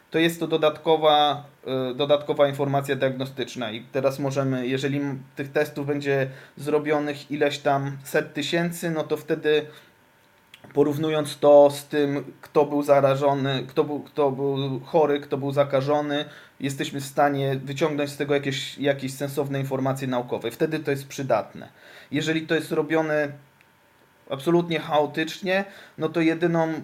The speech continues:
jedyną rzeczą, którą to przyniesie, to niektórych ludzi uspokoi, bo powiedzmy, że będzie mie-, będą mieli test negatywny,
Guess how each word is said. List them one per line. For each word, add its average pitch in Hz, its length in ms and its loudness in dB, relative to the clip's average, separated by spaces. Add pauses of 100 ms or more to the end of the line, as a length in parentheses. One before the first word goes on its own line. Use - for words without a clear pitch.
jedyną 156 380 -4
rzeczą, 160 280 0
którą 151 240 -4
to 151 120 -4
przyniesie, 170 460 -4
to 170 100 -6
niektórych 160 640 -2
ludzi 160 320 0
uspokoi, 139 600 0
bo 139 120 -4
powiedzmy, 139 440 -4
że 131 160 -4
będzie 127 320 -4
mie-, 127 240 -4
będą 131 260 -2
mieli 113 380 -6 (180)
test 117 260 -6
negatywny, 165 720 -2